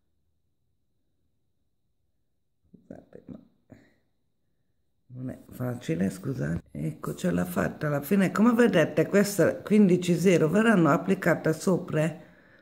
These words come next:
le kit e base. Quindi cosa dovete fare? Continuando così, se-, andando avanti, inserendo sempre tre quindici zero,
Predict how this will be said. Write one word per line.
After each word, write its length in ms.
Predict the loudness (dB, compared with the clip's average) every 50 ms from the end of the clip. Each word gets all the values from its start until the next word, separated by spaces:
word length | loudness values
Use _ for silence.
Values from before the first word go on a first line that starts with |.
| _ _
le 260 | -4 -2 -2 -2 0
kit 260 | 0 0 0 2 4
e 120 | 4 4 4
base. 580 | 4 2 2 2 2 2 -2 -4 -12 -18 -20 _ _ _ _ _
Quindi 340 | -4 0 2 2 2 2
cosa 300 | 2 2 2 4 4 4
dovete 480 | 4 4 2 2 2 2 2 0 0 0
fare? 540 | 0 0 2 2 2 4 2 2 0 -2 0
Continuando 1000 | 0 0 2 2 4 4 4 6 6 6 6 4 4 4 4 4 4 4 0
così, 800 | 0 0 0 0 2 2 2 4 4 4 4 4 2 -2 -6 -14 -16 -20 -20 _ _ _ _ _
se-, 380 | _ -10 -10 -10 -10 -12 -18 -20 _ _ _ _ _
andando 560 | 0 2 2 4 4 4 2 2 2 4 2
avanti, 600 | 2 2 2 2 2 2 0 -2 -4 -6 -4 -2
inserendo 560 | -2 -2 -2 -2 0 2 2 2 2 0 -2
sempre 800 | -2 -2 -4 -4 -4 -2 -2 -2 -4 -4 -4 -10 -16 -20 -20 _ _ _ _ _ _ _ _ _ _ _ _ _ _ _ _ _ _ _ _ _ _ _ _ _ _
tre 640 | _ -4 -2 0 0 0 -2 -4 -8 -12 -18 -20 _ _ _ _ _ -6
quindici 560 | 0 4 6 6 8 6 6 4 4 4 4 6
zero, 840 | 6 8 8 8 10 10 10 10 10 8 8 6 4 -2 -10 -16